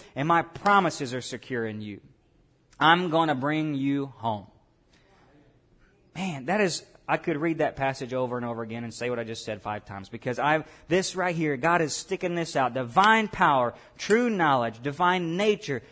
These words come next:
and the promises of Jesus Christ's second coming. I wanna grow in the Holy Spirit.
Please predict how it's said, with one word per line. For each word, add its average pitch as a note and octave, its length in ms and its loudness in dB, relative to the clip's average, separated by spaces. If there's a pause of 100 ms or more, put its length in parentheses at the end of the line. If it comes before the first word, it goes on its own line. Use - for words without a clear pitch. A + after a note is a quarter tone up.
and C3+ 160 -4
the B2+ 60 -2
promises C3+ 720 0
of G#2+ 80 -8
Jesus A#2+ 400 -8
Christ's A2+ 320 -6
second A2 300 -8
coming. F#2+ 340 -16 (1700)
I F3 100 6
wanna G3 240 4
grow D#3+ 260 4
in D3+ 60 2
the D3 100 2
Holy C#3+ 280 4
Spirit. - 560 -10